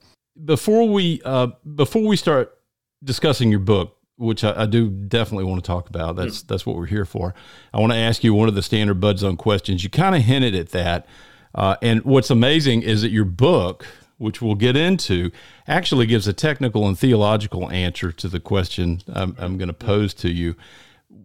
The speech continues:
Speaker 1: But it is this, why are you a Christian? How did it come about? You said you were born in, in a Christian family and that you,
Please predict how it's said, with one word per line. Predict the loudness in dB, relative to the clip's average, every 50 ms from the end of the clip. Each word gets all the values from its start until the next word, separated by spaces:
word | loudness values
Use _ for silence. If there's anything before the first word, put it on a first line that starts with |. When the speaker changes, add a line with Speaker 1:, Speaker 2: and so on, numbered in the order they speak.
| _
Speaker 1:
But | -20 -16 -6 -2 0 0 0 0
it | 0 0 2 2
is | 2 2 2 2
this, | 2 2 2 0 -2
why | -4 -6 -6 -4 -2 0 2 2 2 0 0
are | 0 2 2 2 4
you | 2 2 0 0 -2
a |
Christian? | -6 -4 -2 -2 0 0 -2 -6 -6 -6 -6 -6 -8 -8
How | -12 -14 -10 -6 -2 -2 0 0
did | -2 -4
it | -4 -4
come | -2 -2
about? | 0 0 0 0 0 2
You | 0 0
said | 0 2 2 2 2 2 0
you | 0 0
were | 0
born | 0 -2 -2 -4 -2 0 0 0
in, | -2 -2 -4 -6 -6
in | -8 -8 -6 -4 -4
a | -4 -4 -6
Christian | -6 -6 -4 -4 -4 -4 -4 -4
family | -4 -4 -4 -4 -4 -4 -6 -6 -6 -6 -4
and | -4 -4 -6 -6
that | -8 -8 -8
you, | -6 -6 -6 -8